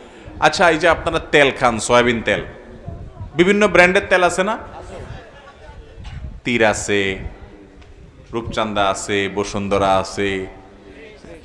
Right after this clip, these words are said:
ফ্রেশ আছে, হ্যাঁ, পুষ্টি আছে, আর অনেকগুলো আছে না? কোনটা খাঁটি বলে, কোনটা বেশি খাঁটি? এটার কোনো উত্তর দেওয়া যাবে?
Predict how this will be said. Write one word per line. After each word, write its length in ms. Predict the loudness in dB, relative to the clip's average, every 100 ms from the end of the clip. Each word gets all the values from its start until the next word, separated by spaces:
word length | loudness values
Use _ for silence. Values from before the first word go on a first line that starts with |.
| -10
ফ্রেশ 380 | -2 0 0 -2
আছে, 560 | -6 -4 -4 -2 -4 -10 -18 -20 -20 -20 -20 -14
হ্যাঁ, 280 | -10 -10 -10 -10
পুষ্টি 420 | -8 -8 -6 0
আছে, 300 | 0 0 -4
আর 120 | 2 2
অনেকগুলো 340 | 4 4 4
আছে 160 | 2 0
না? 120 | -8 -12 -18 -20 -20 -20 -20 -20 -20 -20 -20 _ _ _ -20 -10
কোনটা 960 | 2 2 2 -4 2 6 8 8 6 2 -4
খাঁটি 320 | -4 -4 -4 -10 -14 -20 -18 -16 -16 -18 -20 -20 -20 -8
বলে, 180 | -4 -4 -8 -18 -20 -20 -20 -20 -20 -20 -20 -20 -20 -20 -4
কোনটা 200 | 0 2
বেশি 240 | 2 0
খাঁটি? 200 | -4 -6 -10 -18 -20 -20 -20 -20 -20 -20 -20 -20 -6
এটার 240 | -2 0
কোনো 200 | 0 0
উত্তর 220 | -2 -2 -4
দেওয়া 300 | 2 4 6
যাবে? 400 | 4 4 2